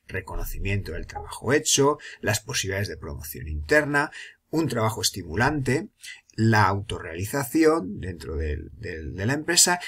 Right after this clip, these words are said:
y el desarrollo per-, profesional que nos permita nuestra, nuestra carrera dentro de la organización, ¿vale? Por lo tanto, ahí estarían los factores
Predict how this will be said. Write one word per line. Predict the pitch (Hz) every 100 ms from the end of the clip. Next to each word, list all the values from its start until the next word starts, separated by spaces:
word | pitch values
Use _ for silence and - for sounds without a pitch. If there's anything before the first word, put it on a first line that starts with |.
| -
y | - 202
el | 190
desarrollo | 143 123 107 139 156
per-, | 139 127 -
profesional | 135 127 151 160 165
que | 165 170
nos | 165 -
permita | 110 107 120 127 135 - - _
nuestra, | 117 117 120 113 - 110 98 98
nuestra | 104 - 135
carrera | 135 131 139 -
dentro | 113 120 - 127 131 - -
de | 110
la | 95 92
organización, | 87 85 71 65 - - _ _
¿vale? | 98 131 175 _
Por | 87
lo |
tanto, | 101 117 117
ahí |
estarían | 123 113 131 139
los | -
factores | - - 117 131 -